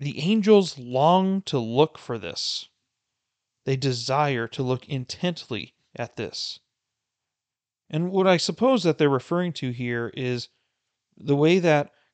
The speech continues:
God saves his people, because he doesn't do that to the angels. And I'm sure that they find it very interesting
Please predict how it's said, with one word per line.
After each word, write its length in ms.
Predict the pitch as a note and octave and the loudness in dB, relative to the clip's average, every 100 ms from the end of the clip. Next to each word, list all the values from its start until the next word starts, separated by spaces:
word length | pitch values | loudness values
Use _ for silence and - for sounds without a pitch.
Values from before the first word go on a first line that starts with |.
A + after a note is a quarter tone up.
| C3+ | -6
God 400 | C3 C#3 D3 C#3 | -4 -2 -4 -6
saves 600 | - - C3 C3 B2+ - | -10 -6 -6 -6 -8 -10
his 180 | B2 | -10
people, 560 | - - A#2+ - G2 - _ _ _ _ _ _ | -10 -14 -14 -12 -16 -16 _ _ _ _ _ _
because 280 | C#3 D#3 F3+ | -8 -4 -2
he 100 | E3 | -2
doesn't 300 | D#3+ B3+ G3+ | -4 -6 -8
do 160 | E3 A#3+ | -4 -4
that 200 | E3+ A#2+ | -6 -8
to 100 | C#3+ | -8
the 160 | B2+ | -6
angels. 520 | B2 B2 A#2 - - - _ _ _ _ _ | -6 -8 -12 -16 -16 -18 _ _ _ _ _
And 140 | C#3+ C#3+ | -4 -2
I'm 80 | D3+ | -2
sure 220 | - A3 | -2 -2
that 140 | A#3+ | -2
they 100 | F3 | -6
find 340 | C#3+ - F3 D#3+ | -6 -4 -4 -4
it 100 | B2 | -8
very 400 | B2+ C#3 G3 A3 | -4 -2 -2 -4
interesting 680 | E3 F3+ - A#2+ - A#2 | -6 -8 -12 -14 -12 -14